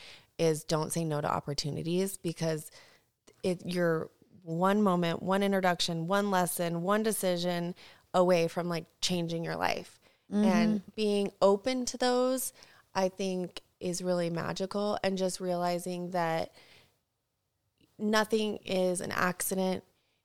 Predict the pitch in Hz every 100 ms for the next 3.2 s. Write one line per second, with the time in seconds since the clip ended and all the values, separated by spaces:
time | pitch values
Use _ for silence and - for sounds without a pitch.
0 | _ _ 180 170 170 170 170 - 185 -
1 | 202 190 185 180 175 185 - 185 170 -
2 | 170 170 170 165 - 175 185 180 185 190
3 | 202